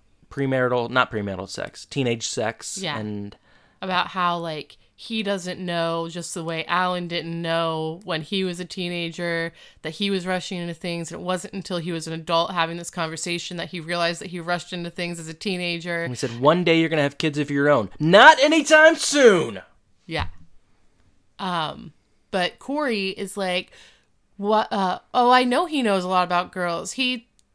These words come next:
Speaker 2: oh, he wasn't in the room yet."
Speaker 1: Right.
Speaker 2: He burst in, in the middle of them lecturing, and they had said something about, like, "What do you know about this?" And Corey's like, "He
Speaker 1: Not
Speaker 2: knows everything about girls. He taught me how to get a girl."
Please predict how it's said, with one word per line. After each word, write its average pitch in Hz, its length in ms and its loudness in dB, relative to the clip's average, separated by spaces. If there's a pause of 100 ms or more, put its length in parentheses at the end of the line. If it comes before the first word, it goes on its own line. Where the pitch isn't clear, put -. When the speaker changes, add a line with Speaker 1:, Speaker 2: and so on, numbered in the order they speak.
Speaker 2:
oh, 196 220 4
he 320 420 -4
wasn't 233 320 -4
in 214 80 -10
the 202 100 -6
room 180 220 -6
yet." - 240 -8 (180)
Speaker 1:
Right. - 140 -10
Speaker 2:
He 262 220 -2
burst 220 360 -4
in, 190 80 -6
in 175 80 -6
the 175 60 -6
middle 160 260 -4
of 151 160 -4
them 156 200 -4
lecturing, 151 840 -6
and 160 280 -10
they 185 140 -4
had 196 120 -6
said 170 220 -14
something 175 240 -10
about, 165 240 -6
like, 170 160 -10
"What 269 140 -4
do 294 60 -4
you 277 200 -4
know 262 180 0
about 165 400 -4
this?" 160 340 -8
And 156 140 -10 (320)
Corey's 220 300 -2
like, 180 160 -6 (200)
"He - 120 -8
Speaker 1:
Not - 100 0
Speaker 2:
knows 247 220 2 (160)
everything 277 480 0
about 180 340 -2
girls. 165 400 -4
He 320 180 -4
taught 214 380 0
me 285 240 -4
how 214 160 0
to 185 100 -4
get 180 200 -4
a 165 40 -8
girl." 156 540 -8